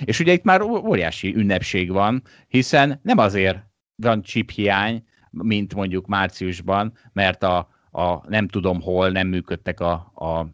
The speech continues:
a chipgyárak, mert a koronavírus miatt bezártak, hanem azért, mert mindenhol annyira működnek a gyárak, hogy egyszerűen a, a chipgyártók nem bírják legyártani elég gyorsan ezeket a csipeket. Szóval ez egy ünnepi, ö, cím,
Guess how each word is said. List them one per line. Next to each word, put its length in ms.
a 260
chipgyárak, 680
mert 300
a 80
koronavírus 640
miatt 160
bezártak, 540
hanem 260
azért, 560
mert 180
mindenhol 400
annyira 300
működnek 520
a 40
gyárak, 640
hogy 240
egyszerűen 680
a, 180
a 200
chipgyártók 1080
nem 220
bírják 640
legyártani 640
elég 220
gyorsan 280
ezeket 280
a 60
csipeket. 560
Szóval 160
ez 80
egy 120
ünnepi, 540
ö, 260
cím, 420